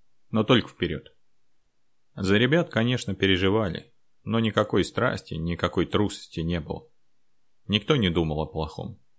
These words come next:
Наоборот, всё шутим, смеёмся, кто-то обязательно байки травит. Если узнают, что кто-то письма не получил,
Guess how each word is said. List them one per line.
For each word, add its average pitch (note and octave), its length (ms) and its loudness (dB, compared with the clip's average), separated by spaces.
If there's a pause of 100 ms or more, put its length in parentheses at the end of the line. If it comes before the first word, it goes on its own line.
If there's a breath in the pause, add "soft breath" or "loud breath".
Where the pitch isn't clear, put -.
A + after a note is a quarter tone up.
(600)
Наоборот, A2+ 680 2 (120)
всё - 200 0
шутим, C3 500 0
смеёмся, F2 800 -2 (300)
кто-то - 300 -4
обязательно F2+ 480 0
байки E2+ 320 0
травит. D2 420 -4 (1040)
Если A#2 340 2
узнают, A#2 420 0
что - 180 -4
кто-то - 300 0
письма C3+ 380 -2
не A2+ 100 0
получил, D#2 640 -4